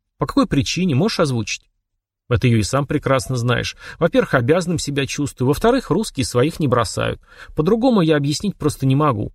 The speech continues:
Слишком много слов получится». «А по-другому не надо. Теперь я точно верю, что ты настоящий офицер.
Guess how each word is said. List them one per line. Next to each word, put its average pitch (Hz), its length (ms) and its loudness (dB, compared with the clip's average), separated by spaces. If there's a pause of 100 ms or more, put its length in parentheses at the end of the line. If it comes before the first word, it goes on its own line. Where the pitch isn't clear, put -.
(120)
Слишком 196 320 0
много 175 220 4
слов - 300 -4
получится». - 580 -4 (720)
«А - 80 -2
по-другому 165 400 2
не 190 140 4
надо. 135 320 0 (260)
Теперь - 260 0
я 180 120 4
точно 123 380 0
верю, 202 200 2
что 131 160 -4
ты 117 100 -4
настоящий 127 500 0
офицер. 117 480 -6